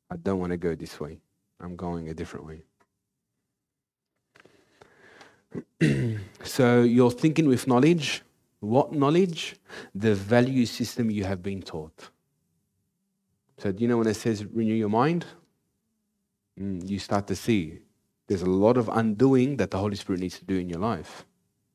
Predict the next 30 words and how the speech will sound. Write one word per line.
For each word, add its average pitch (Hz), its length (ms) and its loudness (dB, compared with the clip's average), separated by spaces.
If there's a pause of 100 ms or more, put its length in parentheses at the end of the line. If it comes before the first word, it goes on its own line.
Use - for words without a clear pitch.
(100)
Or 101 80 -4
you 98 140 -4
stay 117 180 0
the 117 100 -4
same 110 220 -6
person. 110 400 -6 (1700)
Really. 110 320 2 (2750)
Your 127 200 8
conscience 165 540 4
reacts 131 400 6
subconsciously. 135 960 0
Under 151 260 6
knowledge, 143 520 4 (280)
you 113 200 2
are 104 80 0
not 127 180 2
aware 120 360 6
of 113 180 0
it 107 100 0
until 107 320 -2
you 98 140 0
do 101 160 -2
something 110 440 -4
related 104 500 2
to 101 120 -4
what 80 160 0
you 90 100 -4
have 87 140 -6
been 87 180 -4
taught. - 520 -6